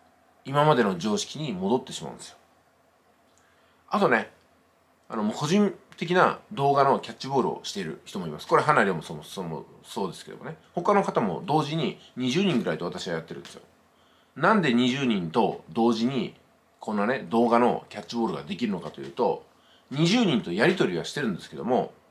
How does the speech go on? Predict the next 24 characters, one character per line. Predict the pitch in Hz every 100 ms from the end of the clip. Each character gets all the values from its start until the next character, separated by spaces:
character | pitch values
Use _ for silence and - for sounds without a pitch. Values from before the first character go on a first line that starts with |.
| _ _ _ _ _ _ _ _ _ _ -
ま | 147
あ、 |
ほ | 143 160
と | 285
ん | 240
ど | 131
の |
人 | 107 104
が | 120 104 67 -
毎 | 135 202
日 | 202 -
更 | - 214
新 | - 196
す | -
ら | 82
で | 185
き |
て | -
な | 69
い |
ん |
で | -
す |
よ。 | -